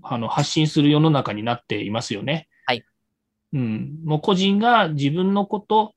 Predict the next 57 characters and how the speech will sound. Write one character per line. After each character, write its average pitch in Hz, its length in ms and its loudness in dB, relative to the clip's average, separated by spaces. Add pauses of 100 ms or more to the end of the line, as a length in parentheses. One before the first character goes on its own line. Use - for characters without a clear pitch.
自 170 120 -2
分 202 160 -2
の 202 180 0
思 202 200 0
い 180 140 0
や 160 460 2
感 160 260 0
情 170 180 0
を 170 560 0
表 190 300 0
現 170 100 0
で 135 80 -4
き 147 140 -6
る 127 100 -4
場 139 140 0
っ 135 60 -6 (100)
て 208 80 -2
い - 20 0
う - 20 0
の 190 60 2
は 127 140 0
た 117 140 -10
く - 80 -16
さ 135 140 -2
ん 139 180 2
あ - 40 2
っ 139 60 -6 (160)
て、 127 320 0 (200)
で、 170 360 0
個 254 100 -4
と 208 120 -2
個 233 100 2
が 185 100 2
や 139 120 2
っ - 40 -8
ぱ 151 80 0
り 127 80 -2
つ - 140 -4
な 143 120 2
が 156 100 4
っ 151 120 -6
て 160 80 2
い 147 160 2
く 156 160 2
社 151 180 -2
会 120 220 -2
に 113 60 -8
な 123 100 -6
っ - 80 -10
て 120 100 -6
い 104 80 -2
る 98 160 -10 (260)
中 202 280 0
で、 180 280 0 (240)
例 214 180 2
え 294 40 4
ば 165 260 0